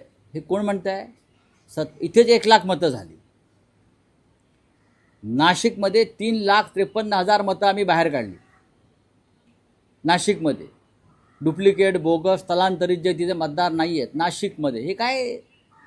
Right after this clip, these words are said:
सत्ताधाऱ्यांना काय अक्कल आहे का? बकवास लोक. त्यानंतर पैठणमध्ये विलास भुमरे हा सत्ताधारी पक्षाचा आमदार आणि तो सांगतोय, "मी वीस हजार मतं बाहेरून आणली आणि मतदान करून घेतलं."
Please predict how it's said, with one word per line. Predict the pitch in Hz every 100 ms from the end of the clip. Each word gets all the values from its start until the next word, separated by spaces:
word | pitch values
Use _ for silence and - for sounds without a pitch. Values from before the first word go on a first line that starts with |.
| _
सत्ताधाऱ्यांना | 208 - 196 175 180 190
काय | 180
अक्कल | 170 - 233
आहे | 156
का? | 95 92 _ _ _ _ _ _ _ _ _ _ _ -
बकवास | 131 170 165
लोक. | 165 160 185 190 _ _ _ -
त्यानंतर | 175 208 202 190 214 226 202 - -
पैठणमध्ये | 180 180 202 220 202 196 202
विलास | 190 208 214
भुमरे | 185 220 226 190 - _ _ _ _ _ _ _ _ _ -
हा | 180
सत्ताधारी | 190 180 214 214 226
पक्षाचा | 214 190 208 202 202
आमदार | 202 202
आणि | 202 - 226
तो | 247
सांगतोय, | 240 233 220 220 170
"मी | 196
वीस | 190 226 214
हजार | 208 214
मतं | 208 190 180
बाहेरून | 160 190 208
आणली | 202 196 214 208 - _ _ _ _
आणि | 156 175
मतदान | 170 208 208 208
करून | 196 202 214
घेतलं." | 185 190 196 143